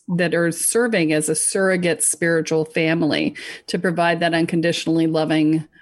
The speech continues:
unconditionally supportive environment. It's super important.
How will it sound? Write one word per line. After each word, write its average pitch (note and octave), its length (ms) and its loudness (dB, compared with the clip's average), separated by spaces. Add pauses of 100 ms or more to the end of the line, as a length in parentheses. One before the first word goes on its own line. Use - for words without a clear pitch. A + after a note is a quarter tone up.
(120)
unconditionally E3 760 0
supportive D#3 480 -2
environment. D3+ 640 0 (320)
It's F#3+ 220 -2
super G#3 520 0
important. - 680 -2